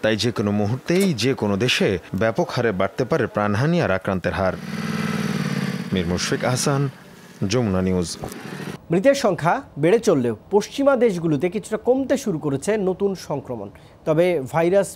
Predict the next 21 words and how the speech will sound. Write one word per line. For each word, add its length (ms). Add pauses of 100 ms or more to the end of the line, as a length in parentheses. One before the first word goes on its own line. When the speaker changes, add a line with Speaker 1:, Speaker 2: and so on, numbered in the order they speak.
Speaker 2:
বিশেষজ্ঞদের 680
সতর্কতা, 500 (480)
সংক্রমণ 400 (100)
কমা 260
মানেই 200 (100)
কোভিড 260 (100)
নাইনটিনের 520
বিদায় 340
ঘণ্টা 260 (180)
নয়, 200 (420)
বরং 180 (100)
কিছুটা 340
বিরতি 400
দিয়ে 160 (520)
আবারও 240 (140)
শুরু 240
হতে 220
পারে 140 (120)
ভাইরাসের 440 (140)
বিস্তার। 340 (460)
ফের 200